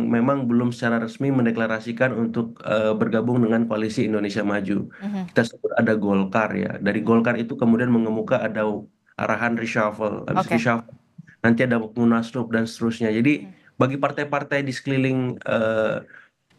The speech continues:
Speaker 1: perpolitikan tanah air ini sebuah fakta di mana partai sebesar Golkar saja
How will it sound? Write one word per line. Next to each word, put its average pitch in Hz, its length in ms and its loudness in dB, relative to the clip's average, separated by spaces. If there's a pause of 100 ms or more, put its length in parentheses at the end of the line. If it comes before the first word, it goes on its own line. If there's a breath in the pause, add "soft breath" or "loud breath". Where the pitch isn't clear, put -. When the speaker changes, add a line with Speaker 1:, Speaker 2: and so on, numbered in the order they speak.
(100)
Speaker 1:
perpolitikan 127 640 0
tanah 120 240 -2
air 180 160 2
ini 170 160 4
sebuah 117 640 2
fakta 123 400 -2
di 139 80 0
mana 123 320 2
partai 120 320 -4
sebesar 120 480 0
Golkar 113 400 0
saja 160 480 0